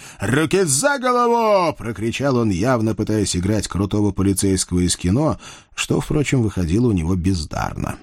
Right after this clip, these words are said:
Мы молча подчинились. Следом за Маклаком в комнату ворвались двое его бугаев, тоже сразу беря нас на прицел, и, ого, сам Эдик Калинкин,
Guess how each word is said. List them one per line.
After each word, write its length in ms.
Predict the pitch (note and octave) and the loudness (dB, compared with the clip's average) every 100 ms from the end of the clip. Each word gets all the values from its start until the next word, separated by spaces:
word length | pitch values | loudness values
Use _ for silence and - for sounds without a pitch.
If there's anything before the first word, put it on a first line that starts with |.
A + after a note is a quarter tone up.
| _ _ _ _ _ _ _ _ | _ _ _ _ _ _ _ _
Мы 160 | F#3 G3 | -2 2
молча 340 | A2+ B2+ - | 2 0 -2
подчинились. 920 | - D3+ - A#2 D2+ - A1+ - - - _ - - _ _ - | -4 -4 0 0 0 -2 -2 -2 -4 -6 _ -20 -20 _ _ -4
Следом 540 | - - D3 F3 D#3+ | -2 2 2 2 2
за 120 | B2 | 2
Маклаком 680 | B2+ A#2 F2+ D#3 G3+ G3 F3+ | 0 0 0 0 0 0 -2
в 80 | - | -2
комнату 440 | C3+ E3 E3 D3 | 0 2 2 2
ворвались 540 | C#3 C3+ A#2+ C#3 C#3+ E2+ | 0 2 2 2 2 0
двое 420 | F2 D3 D3 A#2 | 0 2 4 4
его 220 | A#2+ C3+ | 4 2
бугаев, 920 | A#2+ B2+ A#2+ B2 C3 G#2+ - - - | 2 0 2 2 2 2 -2 -8 -10
тоже 320 | - G#2+ E2+ E2 | -4 -2 0 -2
сразу 520 | - F2 B2 G2+ G2 | -2 -2 0 0 0
беря 280 | F2+ G#2 G2 | 2 2 0
нас 260 | F#2 - | 0 0
на 140 | F2+ F2+ | 0 0
прицел, 580 | E2 D#2 - E3+ D#3+ - | -2 -2 0 0 0 2
и, 380 | A2+ B2 G#2+ - _ _ _ _ _ - | 4 4 2 -2 _ _ _ _ _ -6
ого, 920 | D#2+ - F2 F#2 G#3+ G2 E2+ F2 - | -6 -2 0 0 0 0 -2 -2 -4
сам 420 | - - C3+ C#3+ | -2 0 2 2
Эдик 400 | G2+ D#3 C#3+ G2+ | 2 0 0 -4
Калинкин, 1120 | - G2+ F2+ D#2+ B2 F#3+ F#3 D#3 - G#2+ E2 | -4 -2 0 2 2 2 0 0 0 0 2